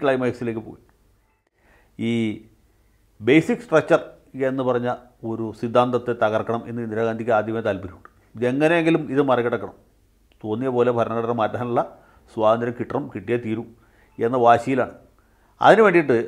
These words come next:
സർക്കാരിൻ്റെ താല്പര്യപ്രകാരം ഈ വിധി പുനഃപരിശോധിക്കാനായിട്ടൊരു ഹർജി വരികയാണ്. അത് അപ്പോഴത്തേക്കും ഇന്ദിരാഗാന്ധിയുടെ വിശ്വസ്തനായ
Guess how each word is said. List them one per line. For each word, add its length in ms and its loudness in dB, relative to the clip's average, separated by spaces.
സർക്കാരിൻ്റെ 520 6
താല്പര്യപ്രകാരം 640 0
ഈ 40 -6
വിധി 200 -4
പുനഃപരിശോധിക്കാനായിട്ടൊരു 920 0
ഹർജി 280 -8
വരികയാണ്. 260 -12
അത് 120 4
അപ്പോഴത്തേക്കും 440 0
ഇന്ദിരാഗാന്ധിയുടെ 560 2
വിശ്വസ്തനായ 440 0